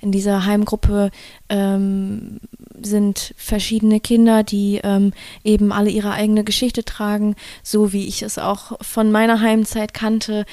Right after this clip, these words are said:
und so wie viele es auch von ihrer Heimzeit kennen. Ähm, und dort geht es darum, eben diese, ähm, Hürden, die, ähm,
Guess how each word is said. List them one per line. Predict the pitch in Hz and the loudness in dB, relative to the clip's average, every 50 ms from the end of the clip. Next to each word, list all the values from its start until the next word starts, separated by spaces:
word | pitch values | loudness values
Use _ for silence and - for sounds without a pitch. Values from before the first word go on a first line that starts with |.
| - - - - | -18 -20 -16 -8
und | - 202 196 | -6 -4 -4
so | 196 190 | -4 -4
wie | 196 202 | -6 -6
viele | - - 220 220 226 214 208 202 | -6 -4 -2 -2 0 -2 -2 -4
es | 196 - - | -6 -8 -8
auch | - - 202 | -6 -8 -8
von | - - 214 196 | -4 -4 -4 -2
ihrer | 196 220 214 208 202 | -2 -2 -2 0 0
Heimzeit | 208 208 208 - - 208 190 - | -2 -2 -4 -4 -6 -10 -10 -8
kennen. | - 220 226 226 233 226 - - - - - - - - _ _ - | -6 -2 2 2 2 2 0 -6 -16 -18 -20 -20 -20 -20 _ _ -2
Ähm, | 214 208 202 202 202 202 202 202 202 190 - - - - _ _ | 0 2 4 4 4 4 4 2 0 -2 -6 -20 -20 -20 _ _
und | 214 214 202 | -2 0 2
dort | 214 202 196 202 - - - - - _ _ | 2 2 2 0 -2 -4 -10 -12 -14 _ _
geht | - 226 220 220 | 0 0 0 0
es | 226 214 | 0 -4
darum, | - 214 208 202 208 214 214 220 | -2 -2 0 2 2 2 2 0
eben | - 220 214 214 202 208 202 202 202 202 202 214 - - | 0 0 0 0 2 2 0 2 0 0 -2 -4 -4 -4
diese, | 214 202 196 208 202 202 196 196 196 196 - - | -4 -4 -2 0 0 2 2 2 2 0 -2 -2
ähm, | 202 196 196 196 196 196 196 - - - - - - - - _ | -2 0 0 2 0 0 -2 -6 -14 -20 -20 -20 -20 -20 -20 _
Hürden, | - 226 233 254 262 254 247 233 233 233 226 233 - - | 2 4 6 6 6 6 6 6 6 6 4 2 0 -6
die, | - 214 220 220 214 214 214 208 | -6 -6 -4 -2 0 0 -2 -2
ähm, | - 214 208 202 202 202 202 202 208 208 | -2 -2 -2 0 0 0 0 0 -2 -4